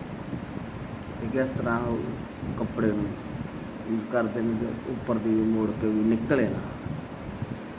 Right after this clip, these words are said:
ਬਹੁਤ ਵਧੀਆ ਤਰੀਕਾ। ਤੇ ਵੀਡੀਓ ਨੂੰ ਵੱਧ ਤੋਂ ਵੱਧ ਸ਼ੇਅਰ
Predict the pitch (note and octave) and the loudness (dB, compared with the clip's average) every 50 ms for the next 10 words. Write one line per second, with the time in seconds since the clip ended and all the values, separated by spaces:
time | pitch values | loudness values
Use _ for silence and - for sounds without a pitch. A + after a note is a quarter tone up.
0 | - - - - - - - - - - - - - - - - - - - - | -10 -10 -8 -6 -4 -4 -4 -2 -2 0 0 -2 -2 -4 -6 -8 -8 -8 -8 -10
1 | - - G2+ G#2 A2+ B2 C3+ C3+ C3 A2 G#2 A2+ C#3 D3 D3 - C3 A#2+ A#2 - | -8 -4 -2 0 2 2 4 4 4 4 4 6 6 4 4 4 2 0 0 0
2 | - - A#2+ A#2 B2 - - - - - - - - - - - - - - - | -2 -4 -4 -2 -4 -4 -4 -4 -2 0 0 0 0 -2 -6 -8 -8 -10 -10 -10
3 | - - - - - - - - - - - - - - - - - - - - | -10 -10 -10 -10 -10 -10 -10 -10 -8 -8 -6 -4 -2 0 0 0 0 0 -4 -6
4 | - - - - - - - - - - - - - - - - - - G2 G2+ | -8 -8 -8 -8 -8 -6 -4 -4 -4 0 0 0 0 0 -2 -2 -2 0 0 2
5 | G#2 G#2+ A#2+ B2+ B2+ B2 A#2+ A2+ A2 A2 - B2+ A#2+ A#2 A#2 A2 - - G#2+ G#2 | 4 4 4 4 4 4 4 4 4 4 2 2 2 2 2 2 2 2 2 2
6 | A2 A#2+ | 2 2